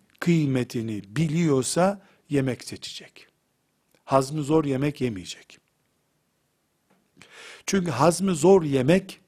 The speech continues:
yendikten sonra O bağırsaklardan intikal edinceye kadar kitap okumanın da faydası yok. Uykunun da lezzeti yok. Bu yüzdendir ki, e, hocamın kitabında, e, bu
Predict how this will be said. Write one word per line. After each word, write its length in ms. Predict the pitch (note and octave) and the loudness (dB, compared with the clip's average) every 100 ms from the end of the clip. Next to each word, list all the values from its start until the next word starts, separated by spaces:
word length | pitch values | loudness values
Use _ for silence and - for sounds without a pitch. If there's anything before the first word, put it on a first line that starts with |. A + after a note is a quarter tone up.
| _ _ - | _ _ -6
yendikten 640 | C3 C#3 D3 C#3 - D3+ | -2 0 0 -4 0 0
sonra 400 | C#3 B2+ G#2 A2+ _ - - - - | 0 -8 -8 -12 _ -20 -20 -18 -4
O 180 | D3 C#3 | -2 4
bağırsaklardan 840 | D#3+ F3 - F3 F3+ D#3+ D#3+ F3 | 4 4 0 -4 0 0 0 -2
intikal 580 | F#3 D#3+ E3+ D#3+ F3 D#3 | -2 -4 -4 0 2 2
edinceye 600 | D3+ F#3+ F3+ C3+ C3 A#2+ | 0 0 0 2 2 2
kadar 340 | B2 C3+ F3 - | -2 -2 -2 -4
kitap 280 | - F#3 | 0 0
okumanın 420 | D#3+ D#3 C#3 C#3+ C#3 | 0 -4 -4 -2 -2
da 80 | |
faydası 500 | A#2 A2+ G2+ G#2+ - | -2 -4 -4 -8 -6
yok. 240 | A#2+ D#3 - _ _ - | -6 -8 -16 _ _ -2
Uykunun 520 | D#3 D3+ D#3+ D#3+ D#3+ | 0 0 -2 -2 0
da 40 | C#3 | 0
lezzeti 560 | B2 A#2 G#2+ G2 - | 0 -2 -2 -8 -10
yok. 320 | F2 - - _ _ _ _ _ _ _ _ _ _ _ _ _ _ _ _ _ _ - - - _ _ F3 | -18 -18 -20 _ _ _ _ _ _ _ _ _ _ _ _ _ _ _ _ _ _ -20 -20 -20 _ _ 0
Bu 100 | G3 | 2
yüzdendir 540 | F#3 F#3 F3+ F3 G3 | 2 0 0 -2 -8
ki, 300 | D#3+ F3+ D#3+ - - - _ _ - - | -6 -4 -4 -8 -20 -20 _ _ -10 -4
e, 180 | B2 | -2
hocamın 460 | A#2+ B2 C#3+ D#3+ E3 | -2 -4 -2 -2 -2
kitabında, 760 | E3 F#3+ D3+ D3+ C#3+ D3+ F3 - - - | -2 0 0 0 0 0 -2 -10 -20 -14
e, 60 | C#3 B2+ A#2+ A#2 - E3+ | -8 -6 -4 -6 -8 -12
bu 540 | C#3 C#3 C#3 C#3 - | -14 -8 -6 -6 -10